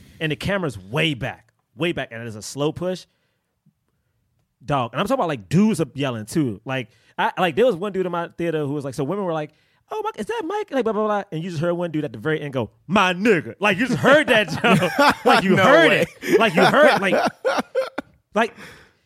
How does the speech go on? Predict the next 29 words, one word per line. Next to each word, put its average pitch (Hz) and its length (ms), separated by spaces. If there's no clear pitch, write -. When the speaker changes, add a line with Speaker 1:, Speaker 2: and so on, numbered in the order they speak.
Speaker 1:
and 247 100
the 220 60
thing 254 240
is, 294 240
the 170 100
one 240 140
thing 247 100
I 208 40
liked 165 300
about 165 200
what 147 100
they 151 80
did 147 120
with 139 80
this 127 100
character, 143 240
and 127 80
I'm 127 60
pretty 143 160
sure 135 120
we're 127 40
gonna 117 100
get 127 120
into 120 240
it, 113 140
is 113 120
that 117 160
he 160 120
was 135 220